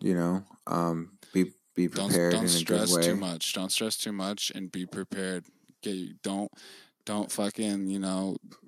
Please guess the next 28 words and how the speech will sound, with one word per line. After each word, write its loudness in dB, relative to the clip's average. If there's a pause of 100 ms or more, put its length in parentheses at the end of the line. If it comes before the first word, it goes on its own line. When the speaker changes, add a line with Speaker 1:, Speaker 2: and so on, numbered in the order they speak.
Speaker 2:
dig 0
a 0
hole 4
in 0
your 0
backyard 0
and -6
create, -4 (100)
make -4
a -2
cellar 0 (140)
or -4
anything, -10
but -10
fucking -6
have -6
some -6
water -6
and -8
have -8
some -10
food -10
and -16 (840)
nothing -8
crazy. -4 (100)
You -10
know, -6
me, -4